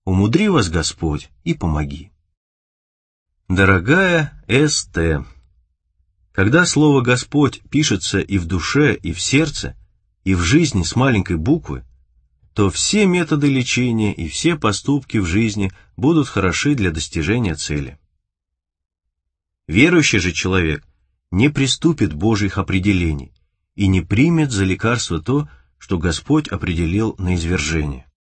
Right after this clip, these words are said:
Нельзя одновременно принимать в себя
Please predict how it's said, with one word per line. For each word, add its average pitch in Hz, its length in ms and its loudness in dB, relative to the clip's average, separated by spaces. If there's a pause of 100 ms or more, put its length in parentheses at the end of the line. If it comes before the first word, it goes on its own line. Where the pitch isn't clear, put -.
(680)
Нельзя 98 720 4
одновременно 98 840 0
принимать 92 580 0
в - 40 -8
себя 78 420 -4